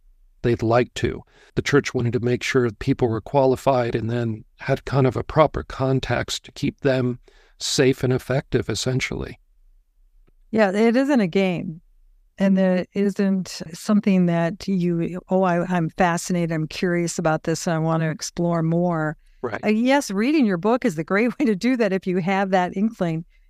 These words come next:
Speaker 2: But the actual ministry of it, there is so much involved. And y-, you go into the different types of exorcism a-, and how they developed. For anybody who wants to understand more about the Freemasonry dynamics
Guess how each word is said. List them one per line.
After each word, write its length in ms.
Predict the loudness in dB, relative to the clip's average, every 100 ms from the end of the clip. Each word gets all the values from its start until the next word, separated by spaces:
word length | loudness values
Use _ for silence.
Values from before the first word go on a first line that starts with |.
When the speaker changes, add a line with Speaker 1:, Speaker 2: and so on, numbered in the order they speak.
| _ -4
Speaker 2:
But 120 | 0
the 180 | 2 2
actual 420 | 2 2 0 0 2
ministry 580 | 4 2 -2 -2 0
of 120 | 0 0
it, 200 | -2 0
there 300 | 0 2 0
is 120 | -4
so 580 | -8 -12 -2 2 4 4
much 460 | 2 2 0 -6 -4
involved. 640 | -2 2 2 2 -2 -6 -4
And 300 | 0 2 0
y-, 100 | -2
you 240 | -2 0 2
go 260 | 2 2
into 460 | 0 -2 -2 -4 -4 -12 _ _
the 240 | -6 0 2
different 340 | 4 4 2
types 280 | 2 2 0
of 100 | 0
exorcism 720 | 0 0 -2 0 0 2 2
a-, 180 | 2 -2 -8 -2
and 200 | 0 0
how 320 | -2 2 2
they 160 | 4 2
developed. 580 | 0 0 0 -2 -4 -14 _ _ _ -8
For 180 | -2
anybody 320 | 0 2 4 4
who 80 |
wants 220 | 2 0 -4
to 100 | -4
understand 480 | -2 -2 -2 0 2
more 140 | 0
about 280 | 0 0 -2
the 100 | -6
Freemasonry 1200 | -2 0 2 4 2 0 0 -2 -2 -2 -4 -8 _ _ _
dynamics 1040 | 2 4 2 2 2 2 -2 -6 -18 -20